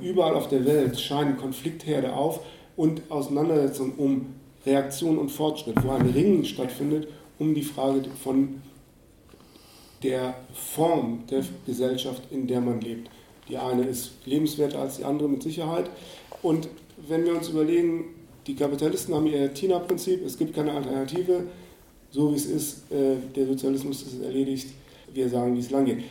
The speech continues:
Wenn man dem kontern würde, was wäre sozusagen mal so ein sozialistisches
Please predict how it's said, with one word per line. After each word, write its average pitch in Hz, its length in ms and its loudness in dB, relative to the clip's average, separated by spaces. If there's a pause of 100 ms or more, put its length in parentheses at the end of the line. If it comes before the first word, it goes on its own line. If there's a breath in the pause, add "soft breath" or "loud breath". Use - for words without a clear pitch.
(280 loud breath)
Wenn 147 140 4
man 170 300 2
dem 151 300 4
kontern 185 400 2
würde, 113 240 0
was 127 220 -4
wäre 135 200 2
sozusagen 131 520 0
mal 127 220 -2 (180)
so 127 180 2
ein 131 340 0
sozialistisches 143 920 -2